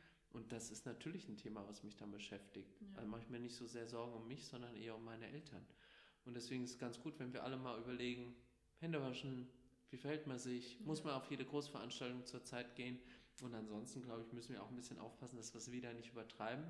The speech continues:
Speaker 1: Ist ja typisch deutsch.
Speaker 2: Ja,
Speaker 1: Übertreiben dann ja
Speaker 2: Hamsterkäufe.
Speaker 1: gleich alles.
Speaker 2: <laughs>
Speaker 1: Ähm, weil sonst die wirtschaftlichen Folgen viel schlimmer sein werden als die
Speaker 2: Mhm.
Speaker 1: gesundheitlichen.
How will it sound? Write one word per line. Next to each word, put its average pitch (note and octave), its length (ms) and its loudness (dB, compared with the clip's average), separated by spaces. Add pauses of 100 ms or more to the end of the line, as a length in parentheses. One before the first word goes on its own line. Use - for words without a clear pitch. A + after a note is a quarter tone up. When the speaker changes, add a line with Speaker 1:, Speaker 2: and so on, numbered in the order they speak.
Speaker 1:
Ist - 120 -6
ja A2+ 80 2 (120)
typisch - 340 -2
deutsch. B2 400 2 (460)
Speaker 2:
Ja, G3 180 -2 (120)
Speaker 1:
Übertreiben A#2+ 500 6
dann D3+ 160 8
ja D3+ 120 10
Speaker 2:
Hamsterkäufe. D3+ 280 10
Speaker 1:
gleich B2 60 6
alles. E3 340 4 (280)
Speaker 2:
<laughs> - 260 -8
Speaker 1:
Ähm, C3 480 6 (800)
weil A#2 320 2
sonst B2+ 340 2
die A2+ 120 0
wirtschaftlichen B2 560 -2
Folgen A2 300 -2
viel G#2+ 160 -6
schlimmer B2 320 -4
sein A2 260 -4
werden G#2+ 200 -2
als G#2 200 -4
die - 60 -2
Speaker 2:
Mhm. F2+ 60 -6
Speaker 1:
gesundheitlichen. A2+ 720 -8